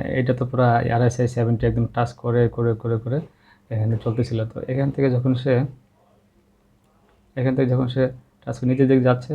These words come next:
তখন কিন্তু একটা কনফার্মেশন পাওয়া গেছে। দেখেন কত প্রফিট, চোদ্দ, একশো, দেড়শো পিপস প্রফিট, হিউজ প্রফিট, হিউজ। তো এগুলো, এই আরএসআই ইন্ডিকেটরের মধ্যে একটা, একটা চমৎকার একটা ইন্ডি-, ইন্ডিকেটর। এই ইন্ডিকেটরের মাধ্যমে আপনি মার্কেটে কিন্তু একটা ভালো মুভমেন্ট পাচ্ছেন, বুঝতে পারতেছেন মার্কেট আসলে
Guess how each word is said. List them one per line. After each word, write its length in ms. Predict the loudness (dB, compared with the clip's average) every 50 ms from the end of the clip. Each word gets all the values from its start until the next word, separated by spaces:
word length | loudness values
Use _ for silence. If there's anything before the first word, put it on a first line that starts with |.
| -4
তখন 160 | -2 0 0 0 0 0
কিন্তু 200 | 0 0 0 -2 -2 -4 -6 _ _ _ _ _ _ _ _ _ _ -8
একটা 180 | -8 -8 -4 -2
কনফার্মেশন 460 | -2 -2 0 0 0 0 0 0 -4 -4 -2
পাওয়া 140 | -2 -2 -2
গেছে। 140 | -2 -4 -6 -6
দেখেন 180 | -4 -4 -4 -6 -6 -8 _ _ -12 -8
কত 120 | -6 -6 -4 -2
প্রফিট, 240 | -2 -2 -2 -4 -6 _ _ _ _ _ _ _
চোদ্দ, 200 | -4 -4 -4 -4 -4 -2 -2 -2
একশো, 200 | -2 -2 -6 -12 -4 0 2
দেড়শো 300 | 2 2 0 -2 -6 -12 -8 -8
পিপস 200 | -8 -8 -8 -8 -10 -10 -8 -6
প্রফিট, 220 | -8 -10 -10 _ _ _ _ _ _ _ _ _ 0
হিউজ 260 | 4 6 6 6 6 4 0 -6
প্রফিট, 220 | -6 -4 -6 -6 -6 -8
হিউজ। 200 | -8 -8 -8 -10 -14 _ _ _ _ _ _ _ _ _ _ _ _
তো 40 | -2 2 4
এগুলো, 180 | 4 4 2 0
এই 120 | -2 -2
আরএসআই 340 | 0 0 0 0 2 2 2 4
ইন্ডিকেটরের 280 | 4 4 4 4 4 2
মধ্যে 120 | 2 2
একটা, 120 | 0 -2 -4 -4 -4 -8 -10
একটা 120 | -14 -20 -4 2
চমৎকার 400 | 4 6 6 6 6 4 0 0 0
একটা 120 | 0 0 0
ইন্ডি-, 240 | 0 0 0 0 0
ইন্ডিকেটর। 400 | 0 2 2 2 2 2 0 0 -2 -4 -8 _ _ _ _ -2
এই 80 | 2 4
ইন্ডিকেটরের 320 | 4 4 4 4 4 2 2
মাধ্যমে 220 | 2 0 -2 -2 -2
আপনি 180 | -4 -4 -2 -2 0 0
মার্কেটে 320 | 0 -2 -2 -4 -4 -4
কিন্তু 180 | -4 -4 -4 -4
একটা 160 | -4 -4 -4 -2 -2 0
ভালো 160 | 0 0 0
মুভমেন্ট 340 | 0 0 0 0 0 0 0 -2
পাচ্ছেন, 320 | -4 -4 -4 -6 -12 -14 -14 -14 _ _ _ _ _ -6
বুঝতে 180 | -6 -4 -2 0
পারতেছেন 280 | -2 0 0 -2 -2 0 0
মার্কেট 340 | 0 0 0 -2 -2 -4
আসলে 260 | -4 -4 -4 -6 -8